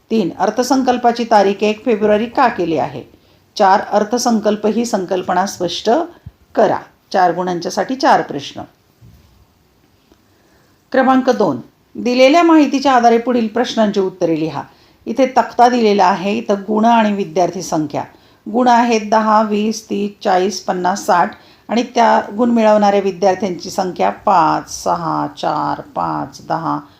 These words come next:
नऊ अशी आहे. त्यावर प्रश्न आहेत चार गुणांचे. एक, तिसरे दशमक म्हणजे डी थ्री आणि पाचवे दशमक डी फाईव्ह यांची सूत्र लिहायची आहेत.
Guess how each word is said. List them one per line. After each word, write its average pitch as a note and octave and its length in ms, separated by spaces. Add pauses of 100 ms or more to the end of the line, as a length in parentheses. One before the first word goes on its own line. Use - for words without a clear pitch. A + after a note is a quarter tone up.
(140)
नऊ A3+ 240
अशी G3+ 260
आहे. C3+ 260 (400)
त्यावर A3 260
प्रश्न C4+ 420
आहेत D#3+ 300 (420)
चार F3 200
गुणांचे. C#3+ 500 (460)
एक, - 340 (200)
तिसरे D4+ 420
दशमक B3 440 (100)
म्हणजे F3 220
डी A3+ 280 (120)
थ्री G3 260 (380)
आणि A3 160
पाचवे A#3+ 640
दशमक B3+ 460 (160)
डी A#3+ 140
फाईव्ह F#3+ 340
यांची G#3 240
सूत्र E4 420
लिहायची D#3 520
आहेत. A#2+ 120